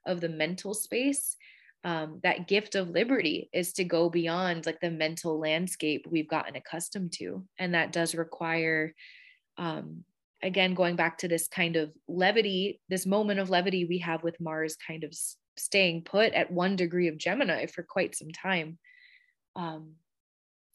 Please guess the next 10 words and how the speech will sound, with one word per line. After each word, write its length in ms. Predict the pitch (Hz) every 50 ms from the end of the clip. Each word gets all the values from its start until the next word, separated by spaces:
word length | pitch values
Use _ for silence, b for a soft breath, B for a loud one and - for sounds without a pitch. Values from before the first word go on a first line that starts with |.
| _ -
this 200 | 196 190 185 -
moment 280 | 185 180 175 175 170
of 100 | 165 156
lever-, 340 | 165 165 160 156 165 - - -
levity 460 | 185 190 190 190 185 175 175 170 165 -
offering 760 | - 170 170 175 - - 175 170 165 160 156 156 156 160 165 - _ -
the 120 | 180 175
liberation 640 | 165 170 160 160 160 147 143 151 156 - - 156 147
of, 140 | 139 143 147 _ -
of 200 | - 139 139 -